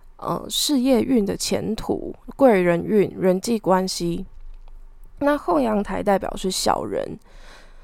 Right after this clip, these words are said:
就是会不会累积自己的小人。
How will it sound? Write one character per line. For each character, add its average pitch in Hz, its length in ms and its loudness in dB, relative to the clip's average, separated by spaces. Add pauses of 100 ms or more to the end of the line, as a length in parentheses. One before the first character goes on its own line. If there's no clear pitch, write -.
(120)
就 202 120 -6
是 185 500 -2 (260)
会 262 140 2
不 208 100 2
会 202 120 6
累 - 140 0
积 - 160 -2
自 208 120 -4
己 208 80 2
的 69 100 -2
小 - 200 -4 (120)
人。 - 160 -10